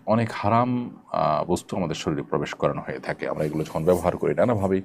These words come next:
এগুলো আমাদের শরীরে প্রবেশ করে, আমরা সেই দিকটাকে অনেকে খেয়াল করি না। অতএব সেখানে হালাল হারাম বিষয়, বিষয়টাকে বিশেষভাবে আমাদের বিবেচনা আনতে হবে। তবে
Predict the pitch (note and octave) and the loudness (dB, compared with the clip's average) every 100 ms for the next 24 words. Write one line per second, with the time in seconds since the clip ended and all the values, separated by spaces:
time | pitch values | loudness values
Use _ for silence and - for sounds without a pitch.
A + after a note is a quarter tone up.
0 | - - - - G2 E2 D2+ C#2 - D#2+ | -6 -20 -10 -2 0 0 -2 -6 -4 -4
1 | C#2+ G2 A2+ - B2+ B2+ F#2 D#2 D2 - | 0 4 4 2 -2 0 4 4 2 -2
2 | A#2 A2 G2 - F#2+ F#2 C#2+ D2 D2+ - | 2 2 2 -2 -4 -4 -4 -6 -4 6
3 | G2+ D#2 E2 - - - - - - G2+ | 6 6 -2 -6 -10 -14 -20 -4 -2 0
4 | F#2 - G2+ A#2+ G#2 D#2+ D2+ C#2+ C2 - | -2 -2 0 0 4 4 4 -2 -6 -8
5 | - - D#2+ G2 A2 B2 G2 - B1 C2+ | -8 -6 -2 -2 -2 -4 -4 -2 -2 -2
6 | C2+ D2 E2 D#2 - G2+ G2 C#2+ D2+ D#2+ | -4 -2 -2 -2 0 2 2 -2 -4 2
7 | G#2+ | 2